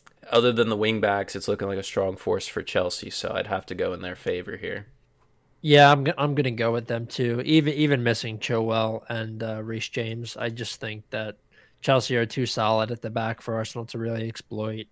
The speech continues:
Speaker 2: and especially if, you know, it's Nketiah and, and, uh, Lacazette. That's your, your strike pairing.
Speaker 1: Mm-hmm.
Speaker 2: I, I just, I just don't think it matters. I think with that, there's probably gonna get, there's probably going to be two or three goals that get slipped in on defensive errors because that's just,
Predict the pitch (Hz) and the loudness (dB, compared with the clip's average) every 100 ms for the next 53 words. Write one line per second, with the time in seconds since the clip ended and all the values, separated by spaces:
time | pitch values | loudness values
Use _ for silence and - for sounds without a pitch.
0 | _ 110 107 113 - 117 - 107 110 110 | _ -10 -10 -6 0 2 0 -6 -8 -8
1 | 107 - 110 101 95 107 - - 131 117 | -12 -14 -12 -12 -10 -10 -10 -10 -10 -2
2 | 123 104 - 110 110 107 107 - _ _ | 0 0 -4 -6 -6 -8 -14 -20 _ _
3 | _ _ _ 120 110 107 104 104 101 101 | _ _ _ -6 -4 -4 -6 -4 -6 -10
4 | 104 120 117 104 110 104 110 92 - 110 | -10 0 0 0 -6 -2 -2 -2 -8 -8
5 | - 107 104 - - 113 - - 113 - | -6 -10 -10 -16 -8 -6 -4 -6 -6 -6
6 | 113 110 107 113 - 113 101 95 113 110 | -4 -4 -6 -12 -12 -10 -8 -4 -2 0
7 | 117 110 - - - 120 - 113 110 113 | -2 -2 -8 -6 -4 -4 -6 -10 -8 -10
8 | 95 110 110 110 110 107 120 135 117 117 | -8 -8 -8 -6 -6 -4 -4 -4 -8 -8
9 | 117 107 - - - - - 135 - 147 | -6 -6 -8 -20 -20 -20 -2 -2 6 8
10 | 135 131 131 127 123 127 113 _ _ _ | 8 8 4 2 4 2 2 _ _ _
11 | _ _ - _ - 156 - 175 165 143 | _ _ -20 _ 4 4 8 8 8 8
12 | 143 120 131 127 120 113 123 117 110 - | 2 6 6 6 0 -4 -2 -2 -2 2
13 | 127 117 110 110 - 113 113 113 110 110 | 4 6 4 0 -4 -2 0 0 0 0
14 | 104 110 117 107 110 - - 117 - 117 | 0 -4 -8 -10 -8 -8 -4 -6 -2 -4
15 | 110 110 110 117 113 113 117 127 117 113 | -4 -6 -6 -4 -4 0 4 6 4 -2
16 | - 110 123 113 117 - - 123 - | -6 -2 -2 0 -2 -2 0 0 0